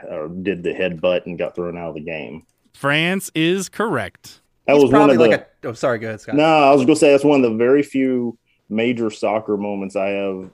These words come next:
Speaker 1: in my brain. I don't, typical American, I don't watch a lot of soccer, especially in the early two thousands. I remember it like it was yesterday, see him do it, and I was like, "That's the dumbest thing I've ever seen anybody do
Speaker 2: <laughs>
Speaker 1: in a big, in the biggest moment of all big moments."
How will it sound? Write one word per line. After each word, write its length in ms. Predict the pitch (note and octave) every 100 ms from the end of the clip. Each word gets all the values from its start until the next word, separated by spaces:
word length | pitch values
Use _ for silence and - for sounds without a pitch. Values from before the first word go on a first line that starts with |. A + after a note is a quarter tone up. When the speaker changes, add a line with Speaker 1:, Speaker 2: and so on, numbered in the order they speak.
| -
Speaker 1:
in 160 | G#2
my 160 | G2 F#2+
brain. 680 | F#2+ - G2 G#2 G2+ G2+ F#2+
I 60 |
don't, 540 | F#2+ G#2 G#2 - G#2+ - G#2+ _ _ _ _ - _ _ _ -
typical 300 | A#2 - G#2+
American, 560 | G#2 G#2 F#2+ F#2 F2+
I 80 | F#2
don't 160 | F#2+ F2+
watch 200 | F#2 G#2
a 60 |
lot 160 | G2 F2+
of 60 |
soccer, 500 | - - E2+ - -
especially 520 | F#2+ - F2+ - F2+ F2
in 80 |
the 60 | E2+
early 220 | F2+ E2
two 160 | D2+ E2
thousands. 580 | E2 E2 F2 - - _ _ _ -
I 100 | A2+
remember 440 | G2 G2+ G#2 G#2 E2
it 40 |
like 180 | F#2+ F#2
it 40 |
was 120 | F2+ F#2+
yesterday, 420 | F#2 G#2 F2 F2+
see 160 | G2+
him 100 | F#2+
do 80 | G2
it, 60 | E2
and 100 | F2+
I 60 |
was 80 | F#2
like, 180 | F2+ D2
"That's 240 | G#2+ B2
the 140 | - D#2+
dumbest 500 | F2 F2+ D#2 E2 -
thing 200 | F#2+ F#2
I've 80 | F#2
ever 120 | F#2+
seen 220 | G2 F#2
anybody 380 | F#2+ F#2+ F#2 F2+
do 360 | G2 F#2+ F2+ F#2
Speaker 2:
<laughs> 60 | -
Speaker 1:
in 120 | A2
a 40 | F2
big, 440 | D#2+ B2 G#2 A2 B2+
in 120 | A2+
the 80 | F#2+
biggest 500 | - D3+ D3 C#3+ C3
moment 320 | C#3 C3+ A2+
of 80 | A2
all 160 | B2
big 260 | G2 B2 G#2
moments." 340 | G#2 A2+ E2+